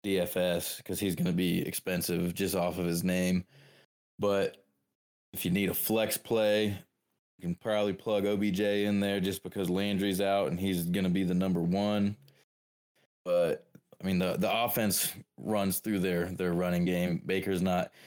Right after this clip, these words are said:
Baker's playing great, but he's not, you know, they're, they're not throwing the ball, and he's distributing it around for all of his different targets. I, I,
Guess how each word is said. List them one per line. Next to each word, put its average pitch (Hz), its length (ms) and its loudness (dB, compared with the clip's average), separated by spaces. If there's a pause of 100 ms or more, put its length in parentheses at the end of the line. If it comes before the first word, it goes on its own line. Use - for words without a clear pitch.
(120)
Baker's 156 300 0
playing 147 340 0
great, 120 320 2
but 104 80 0
he's 104 120 0
not, 107 360 0
you 104 100 -2
know, 95 140 0
they're, 101 340 -2
they're 101 160 -2
not 104 260 -2
throwing 107 280 0
the 98 40 0
ball, 104 480 0 (500)
and 92 160 -4
he's 90 160 -2
distributing 95 580 -2
it 92 80 0
around 92 400 0
for 92 440 -2
all 90 200 0
of 90 60 -2
his 90 120 0
different 92 320 -2
targets. 90 500 -2 (280)
I, 82 160 -4 (120)
I, 85 280 0